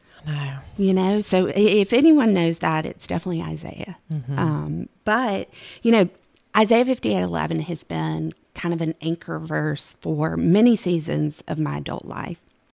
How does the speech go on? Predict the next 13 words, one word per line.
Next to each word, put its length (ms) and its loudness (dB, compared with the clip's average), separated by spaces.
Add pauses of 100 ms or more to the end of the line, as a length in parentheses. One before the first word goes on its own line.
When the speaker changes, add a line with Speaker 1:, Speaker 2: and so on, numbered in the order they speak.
(160)
Speaker 2:
When 300 2
God 300 0
says 440 -6 (320)
through 580 0
the 200 -10
prophet 360 -8
Isaiah, 600 -6 (440)
"The 200 4
Lord 340 2
will 100 2
guide 360 -2
you 180 -2
always, 680 -4